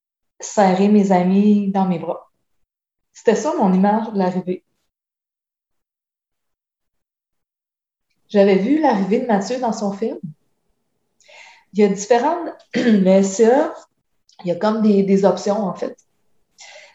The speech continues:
Le dernier kilomètre, tu peux continuer sur le, le chemin, euh, un petit peu le chemin d'accès au cap, ou tu peux reprendre la trail pour un kilomètre. Je pense que Mathieu, dans son film, lui, il a continué.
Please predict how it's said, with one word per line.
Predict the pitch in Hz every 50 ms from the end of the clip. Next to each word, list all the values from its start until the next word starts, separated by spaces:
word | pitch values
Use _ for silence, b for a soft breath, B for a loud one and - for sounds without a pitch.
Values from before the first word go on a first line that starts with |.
| B -
Le | 190 190
dernier | 190 208 202 202 226 302
kilomètre, | - - 349 285 233 208 233 285 302 -
tu | -
peux | - 233 226
continuer | 233 220 208 208 - 226 240 294
sur | - - 262 233 220
le, | 196 185 185 180
le | 175 170 170
chemin, | 170 175 - - 190 196 208 220 233 233 226 208 190
euh, | 170 165 165 165 165 165 165 170 - -
un | 180
petit | 170 - -
peu | - 226 220
le | 220
chemin | 196 - - 202 196
d'accès | 202 202 180 - - - - 196 208
au | 220 208 190
cap, | 196 - 175 208 247 320 339 - _ _ _ b b b b b b b b _ -
ou | 269 302
tu | 302 - - -
peux | 220 214
reprendre | 214 214 220 208 214 - 226 233 240 240
la | 226 190 165
trail | - - 208 202 208 208 202 -
pour | - 190 -
un | - 185 185 185
kilomètre. | 185 - 185 175 170 170 165 165 - _ _ _ _ _ _ _ _ _ _ _ _ _ _ -
Je | -
pense | - 254 -
que | - 320
Mathieu, | 240 208 180 180 - - 262
dans | 285 254 214
son | - 196 190
film, | - 254 262
lui, | 226 220 226
il | 220
a | 190
continué. | 196 185 180 180 - - - 185 175 180 190 247 - -